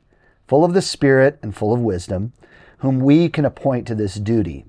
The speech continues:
But we will devote ourselves to prayer and to the ministry of the word.'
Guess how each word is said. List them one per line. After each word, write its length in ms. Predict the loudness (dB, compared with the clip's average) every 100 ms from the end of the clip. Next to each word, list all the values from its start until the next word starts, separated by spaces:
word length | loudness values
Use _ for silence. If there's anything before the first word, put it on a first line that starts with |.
| _
But 160 | -4 -2
we 400 | -2 0 2 2
will 180 | 4 4
devote 320 | 4 4 4
ourselves 460 | 4 2 -2 -2 -6
to 100 | -20
prayer 680 | -14 0 2 2 0 -8 -10 _ _ _ _
and 120 | -8
to 80 | -4
the 80 | -2
ministry 680 | 0 0 0 -2 -2 -2 -2
of 140 | -8
the 60 | -6
word.' 560 | -2 0 0 -2 -10